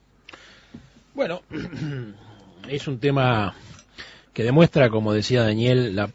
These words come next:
progresiva radicalización de algunos gremios, en este caso cofe,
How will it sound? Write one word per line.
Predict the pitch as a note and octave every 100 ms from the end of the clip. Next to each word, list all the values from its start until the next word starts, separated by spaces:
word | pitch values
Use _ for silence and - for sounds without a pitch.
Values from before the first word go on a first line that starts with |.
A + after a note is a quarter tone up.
| _ -
progresiva | G#2 G2 G2 - B2+ B2+ A#2+ G#2 F2 - - - - - _
radicalización | B2 B2 G#2+ G#2 G2+ - F#2+ D#3 C3
de | G2+
algunos | F#2+ G2+ G2+ - - -
gremios, | A#2 A#2+ A2+ A#2 A2
en | F#2+
este | -
caso | E2+ E2 G#2
cofe, | - A#2 - A#2+ C3